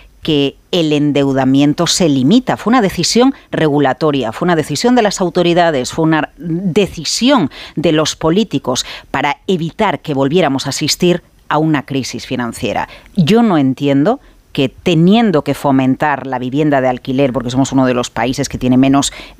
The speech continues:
parque de vivienda en alquiler, las medidas vuelvan a estar encaminadas a la compra de vivienda, porque así no resolvemos el problema de entender que se puede vivir de alquiler. Para que se pueda vivir de alquiler, lo que tiene que, lo, lo que hace falta es que haya mucha oferta,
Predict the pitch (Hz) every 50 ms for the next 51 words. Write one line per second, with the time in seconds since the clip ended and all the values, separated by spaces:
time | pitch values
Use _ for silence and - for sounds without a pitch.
0 | - - - - - 151 156 - - - 127 - _ _ _ - - 131 139 120
1 | 127 120 131 139 139 143 139 139 139 143 143 139 - 180 180 214 240 285 - -
2 | - - - - - 196 185 180 170 160 - 180 185 185 180 208 208 160 139 135
3 | - 151 156 156 185 220 226 233 202 175 151 139 135 135 - - - 196 190 175
4 | 139 123 127 - - 202 240 262 254 233 202 202 196 196 220 226 - - - -
5 | - - - - - 139 139 131 135 - - 208 220 220 - 240 233 185 151 135
6 | 127 131 135 139 131 127 123 127 - 247 254 254 - 269 254 240 - 277 262 262
7 | 269 254 233 220 - 214 202 196 233 214 190 - - - 190 175 - 180 170 170
8 | 185 208 233 233 175 131 - - - - - - 170 131 170 165 165 - _ _
9 | _ _ _ _ _ _ - - - _ - - 196 185 185 156 - 165 143 139
10 | 185 269 - - 220 185 139 156 165 156 151 143 147 147 143 139 135 131 127 -
11 | 175 226 240 - 147 131 120 131 151 131 190 214 220 208 202 202 190 185 175 165
12 | 180 190 208 202 151 156 156 175 202 - - 175 165 147 - - 170 151 - 165
13 | 156 151 202 240 240 254 240 240 - 233 233 254 240 254 - - - - 277 370
14 | - - - -